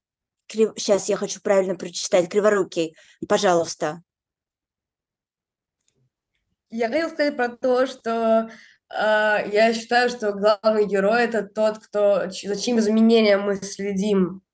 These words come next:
Speaker 2: в этом, в каком-либо, ну, в произведении. Мне кажется,
Speaker 1: Да.
Speaker 2: по-, изменится здесь только поросёнок сам. Но здесь как бы сильно изменила жизнь другого поросёнка, на самом деле, мне кажется.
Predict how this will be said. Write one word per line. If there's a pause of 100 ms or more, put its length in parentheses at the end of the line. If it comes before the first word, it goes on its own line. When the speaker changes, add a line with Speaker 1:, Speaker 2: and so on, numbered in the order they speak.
(140)
Speaker 2:
в (680)
этом, (220)
в
каком-либо,
ну,
в
произведении.
Мне
кажется,
Speaker 1:
Да.
Speaker 2:
по-,
изменится
здесь
только
поросёнок
сам.
Но (760)
здесь
как
бы
сильно
изменила
жизнь
другого
поросёнка,
на
самом
деле,
мне
кажется.